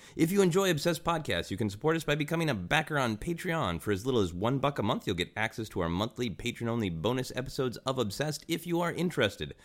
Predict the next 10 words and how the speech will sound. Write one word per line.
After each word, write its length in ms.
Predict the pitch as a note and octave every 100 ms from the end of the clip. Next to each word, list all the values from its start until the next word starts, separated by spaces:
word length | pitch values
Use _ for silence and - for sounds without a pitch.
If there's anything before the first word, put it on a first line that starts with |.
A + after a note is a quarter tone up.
| - -
Full 180 | D3 C#3+
info 300 | C3+ C#3+ A#2
is 100 | F2+
on 160 | E2+
patreon 500 | D2+ F#2+ E2 F#2 F2
dot 220 | E2 E2
com 360 | - D#2+ C#2+ C#2+
slash 340 | - D2+ D2
Joseph 440 | - C#2+ C2+ - C#2+
Scrimshaw. 680 | - D2 C#2+ C2 C2 A#1+